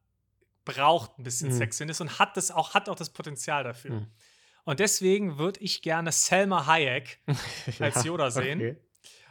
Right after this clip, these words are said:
Speaker 2: Sehr gut.
Speaker 1: Und, äh, was ich da besonders gerne sehen würde, wär die Szene aus From Dusk Till Dawn.
Speaker 2: Ja.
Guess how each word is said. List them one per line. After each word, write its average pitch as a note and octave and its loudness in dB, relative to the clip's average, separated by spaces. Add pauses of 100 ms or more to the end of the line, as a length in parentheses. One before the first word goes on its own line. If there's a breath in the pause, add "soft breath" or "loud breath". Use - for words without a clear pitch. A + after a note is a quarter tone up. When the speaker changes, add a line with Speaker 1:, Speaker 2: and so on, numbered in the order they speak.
(100)
Speaker 2:
Sehr A#2 2
gut. B2 6
Speaker 1:
Und, F3+ 2
äh, F3 6 (160)
was F3+ 4
ich G3 -2
da F#3 6
besonders F3+ 0
gerne D3 0
sehen C3 -6
würde, C3+ -6
wär E3+ 2
die D#3 -8
Szene F3+ 2
aus E3+ 0
From D3 -2
Dusk E3 2
Till C#3+ 0
Dawn. C#3 2
Speaker 2:
Ja. B2+ 2